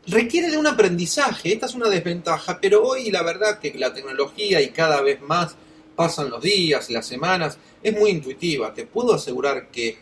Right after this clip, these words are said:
cuando tengas un lector, una aplicación de lector de libro electrónico, no va a ser nada complicado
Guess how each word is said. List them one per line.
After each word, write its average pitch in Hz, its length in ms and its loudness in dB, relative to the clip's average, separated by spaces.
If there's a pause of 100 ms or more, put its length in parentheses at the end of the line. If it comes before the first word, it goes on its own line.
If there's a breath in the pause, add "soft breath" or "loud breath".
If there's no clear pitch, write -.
(140)
cuando 143 380 0
tengas 226 360 2
un 156 120 -2
lector, 156 420 0
una 160 140 0
aplicación 135 580 -6
de 151 100 2
lector 143 340 -2
de 139 100 2
libro 143 240 -2
electrónico, 131 760 -4 (280)
no 170 140 -2
va 143 80 0
a - 20 -4
ser 135 240 -6
nada 156 240 0
complicado 123 640 -2